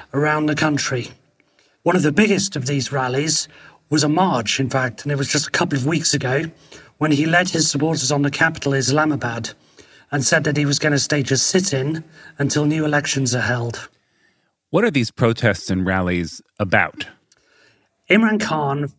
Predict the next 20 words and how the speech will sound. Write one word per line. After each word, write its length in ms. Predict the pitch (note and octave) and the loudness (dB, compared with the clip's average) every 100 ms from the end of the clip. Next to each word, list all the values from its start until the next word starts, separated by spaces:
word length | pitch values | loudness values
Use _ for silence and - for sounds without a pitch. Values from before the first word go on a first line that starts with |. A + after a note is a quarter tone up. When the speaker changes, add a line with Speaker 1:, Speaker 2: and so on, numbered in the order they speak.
| _ | _
Speaker 1:
feels 360 | F#3 F3+ D3 C#3 | -4 -2 -2 -2
that 120 | D3+ | -4
he 80 | D3+ | -4
was 320 | D3 C#3 - - - _ _ | -2 -2 -2 -6 -20 _ _
wrongly 420 | C3+ F3 F#3 D#3+ | 0 2 2 0
kicked 320 | - D#3+ D#3 C#3+ | 0 -2 0 0
out 160 | C#3 | 0
of 100 | B2+ | -2
power. 420 | - C3 A#2+ A2 - _ _ _ _ _ _ | -2 -2 -4 -8 -12 _ _ _ _ _ _
He 220 | - F3 | -2 2
says 320 | F3 E3+ D#3+ - | 2 2 0 0
that 120 | C#3+ | 0
he 140 | C#3 | 0
was 160 | C#3+ B2 | 0 0
the 80 | C#3+ | 0
victim 600 | C3 F3+ - C#3+ C#3+ D3 - - - | 0 -2 -2 0 0 -2 -8 -8 0
of 440 | C#3+ C#3+ C3 - - - - | 2 2 -2 -6 -14 -4 0
an 140 | D#3 | 2
American 760 | D#3 F3 F3+ D#3+ D3+ D3 B2 - | 2 2 2 0 0 0 -2 -6
conspiracy 920 | - C#3 - F3 D#3+ C3 - A#2+ A2 | -2 0 0 0 0 0 -2 -4 -10